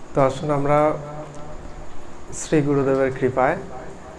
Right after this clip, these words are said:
কৃষ্ণ কথায় আসি। আজকের আলোচ্য বিষয়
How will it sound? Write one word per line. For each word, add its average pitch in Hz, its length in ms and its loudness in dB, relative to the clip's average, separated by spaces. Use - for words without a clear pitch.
কৃষ্ণ 156 400 4
কথায় 123 320 4
আসি। 156 260 0
আজকের 151 300 8
আলোচ্য 160 420 4
বিষয় 170 540 6